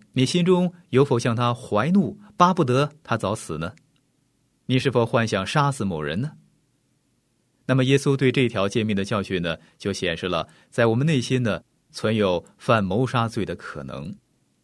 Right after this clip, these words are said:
即使我们在法律上是清白的，在道德上却都是犯了杀人罪。所以呢，应当求神赦免，并且力求与人和睦，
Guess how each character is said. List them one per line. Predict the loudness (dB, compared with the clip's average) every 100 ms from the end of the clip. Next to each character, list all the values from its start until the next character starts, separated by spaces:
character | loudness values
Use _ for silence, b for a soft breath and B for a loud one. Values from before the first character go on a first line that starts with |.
| _ _ _ _ _ _ _ _ _ _ _ _
即 | 2
使 | 2 4 2 2
我 | 2
们 | 2
在 | 2
法 | 0 2 2
律 | 4 2
上 | 0 0
是 | 0 0
清 | -2 -2 -2
白 | -2 -2
的， | -4 -8 _ _ _ b
在 | 0 2
道 | 4 4 4 2
德 | -2
上 | -4 -4 -6 b b
却 | 0 0
都 | 2 -2
是 | -2
犯 | -4 -4
了 | -6
杀 | -8
人 | -10 -12
罪。 | -16 -18 _ _ _ _ _ _ _ _ _ _ _ _ _ -10
所 | -6
以 | -4
呢， | -4 B B
应 | B 0
当 | 0 -2
求 | -4
神 | -4 -2 -4
赦 | -2 -4
免， | -2 -4 -4 -6 -8 _
并 | -2
且 | 2 0
力 | 2 0
求 | 0 -4 -4 -2 -2 -4 b
与 | b -2
人 | -2
和 | -4 -6 -2
睦， | -2 -4